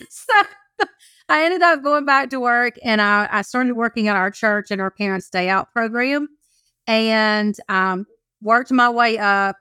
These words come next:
in the church. And, and several years later, I was running the children's ministry there. We were at that church for eighteen years, ran children's ministry for several years of that. And one of my closest friends,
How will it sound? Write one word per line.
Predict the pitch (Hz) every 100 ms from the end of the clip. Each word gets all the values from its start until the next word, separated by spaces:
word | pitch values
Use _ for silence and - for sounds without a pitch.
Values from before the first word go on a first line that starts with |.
| -
in | 208 196 190 190 185 185
the | 190
church. | - 196 190 - -
And, | 185 196
and | 208 185 - _ _ _
several | _ 254 240 226
years | 220 190
later, | 202 185
I | 180
was | 175
running | 202 190 185
the |
children's | 180 - 196 180 160
ministry | 175 170 - 165
there. | 165 165
We | 185
were | 190
at | 180 180
that | 175
church | - 190 -
for | 190
eighteen | 202 226 226 214
years, | 196 185 185 175 _ _ _ _ -
ran | 202 208
children's | 208 220 214 214
ministry | 214 202 196 202 180
for | 202
several | 175 - 220 196 185 185 -
years | 196 202 202 -
of | 202 214 190
that. | 175 160 165 - _ _ _ _ _ _ _ _ _ -
And | 240
one | 262 330
of |
my | 359 311
closest | 262 254 - 240 -
friends, | 220 208 196 190 180